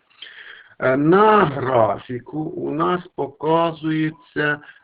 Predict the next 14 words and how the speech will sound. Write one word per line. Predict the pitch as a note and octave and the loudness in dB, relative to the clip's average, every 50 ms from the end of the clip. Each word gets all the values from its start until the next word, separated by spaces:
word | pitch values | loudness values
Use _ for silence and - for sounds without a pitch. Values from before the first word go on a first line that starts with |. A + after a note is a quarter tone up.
| _ - | _ -8
які | B2 A#2+ A2 A2 C3 D3+ D#3+ D3 - - - - D3+ D3 C#3 - _ | -8 -8 -8 -6 -2 -2 -2 -2 -4 -8 -10 -8 -6 -6 -8 -8 _
саме | - C#3 C3+ B2+ B2 B2 A#2+ | -2 -2 0 0 -2 -4 -6
процеси | A#2+ - A#2 B2 A#2+ A#2+ _ _ B2+ B2 A#2+ A#2 A#2 _ A2+ A2+ G#2+ | -8 -8 -8 -8 -8 -10 _ _ -6 -6 -6 -8 -10 _ -10 -10 -10
відбуваються, | G#2 G#2+ G#2 A2+ A#2 G2+ G2+ G#2 A2 G#2+ G#2 A#2+ C#3 D3 D3+ D3+ D3 C#3 - _ - B2+ | -10 -10 -10 -10 -10 -12 -12 -10 -10 -10 -6 -4 -2 -2 0 -2 -4 -6 -8 _ -8 -8
як | B2 A#2+ A#2+ C#3+ D3 D3 C#3 - _ | -8 -8 -4 -2 -2 -2 -4 -6 _
міняється | A#2+ A#2+ B2+ B2 B2 C3 C3+ C3+ B2+ A#2+ A#2+ A#2+ A#2 - _ _ A#2 A2+ | -10 -10 -8 -8 -8 -6 -6 -4 -4 -4 -4 -6 -6 -10 _ _ -8 -6
у | A#2 A#2 A#2+ | -6 -6 -6
нас | A#2+ A#2+ A#2+ A#2 A2+ - _ _ _ _ _ _ _ _ _ _ _ | -6 -6 -6 -6 -8 -10 _ _ _ _ _ _ _ _ _ _ _
характеристика | - B2 B2 B2+ B2+ A#2+ - _ C3 C3 D3+ D#3 D3 - _ - B2+ A#2+ - A#2+ A#2+ | -8 -6 -6 -6 -6 -8 -8 _ -6 -4 -4 -6 -8 -10 _ -12 -12 -8 -8 -8 -8
двигуна, | A#2 G#2+ G#2+ A2+ B2 A#2 G#2 G#2+ A2+ A2 A2+ C3 E3 F3+ F#3+ F#3+ - - | -8 -10 -6 -4 -4 -4 -4 -6 -10 -8 -6 -4 -2 -2 -2 -2 -4 -4
ну, | F#3+ F#3+ E3 | -2 -2 -2
в | A#2+ B2 | -2 -4
режимі | A#2+ A#2+ A2 G#2+ G#2+ G#2+ G#2+ A2 A#2 | -6 -6 -8 -10 -12 -12 -12 -12 -14
вперед | A#2 _ _ A#2 A#2 A#2 A2+ A2 - | -14 _ _ -10 -8 -8 -8 -10 -12